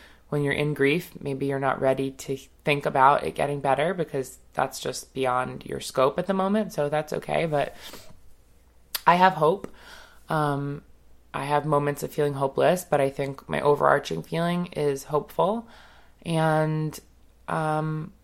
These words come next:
I look forward to someday hugging my friends and family again. <laughs> Um, and I also look forward to seeing how this changes the world for the better.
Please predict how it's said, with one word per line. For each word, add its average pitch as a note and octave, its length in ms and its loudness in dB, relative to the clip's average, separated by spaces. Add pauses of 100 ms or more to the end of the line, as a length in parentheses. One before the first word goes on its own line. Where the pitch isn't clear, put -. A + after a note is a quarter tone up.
(420)
I E3+ 220 6
look F#3+ 240 0
forward F#3 640 4
to F#3 200 -6
someday D#3 840 2 (880)
hugging G#3 300 12
my G3 140 8
friends F3 320 4
and E3+ 100 2
family E3+ 340 4
again. D3 480 0
<laughs> - 40 -4 (680)
Um, D3 520 0
and F3 120 2
I F3+ 60 6
also F#3 240 6
look G#3 120 2
forward F3 280 4
to E3+ 100 0
seeing D#3+ 640 -2 (960)
how E3+ 320 6
this E3 160 2
changes D#3 440 0
the D3+ 80 0
world D3 280 4
for D3 140 -4
the C#3+ 80 -2
better. D3+ 320 2